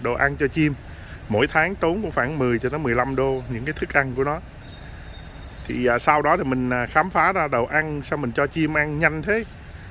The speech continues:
Thì mình mới khám phá ra là có một anh ăn cướp, ăn trộm, là anh Sóc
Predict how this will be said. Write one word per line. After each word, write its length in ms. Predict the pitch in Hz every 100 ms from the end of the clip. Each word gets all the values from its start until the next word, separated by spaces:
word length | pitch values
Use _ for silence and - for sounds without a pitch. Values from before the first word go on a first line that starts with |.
| - -
Thì 200 | 120 120
mình 180 | 127 120
mới 100 | 147
khám 220 | 165 190
phá 220 | 165 160
ra 120 | 175
là 80 | 127
có 160 | 117 151
một 200 | 151 107 -
anh 240 | 135 131 - -
ăn 140 | 139
cướp, 280 | 127 240 -
ăn 140 | 143
trộm, 300 | 131 110 110 123 - - - - - - - -
là 140 | 113
anh 420 | - 135 135 127 120
Sóc 220 | 190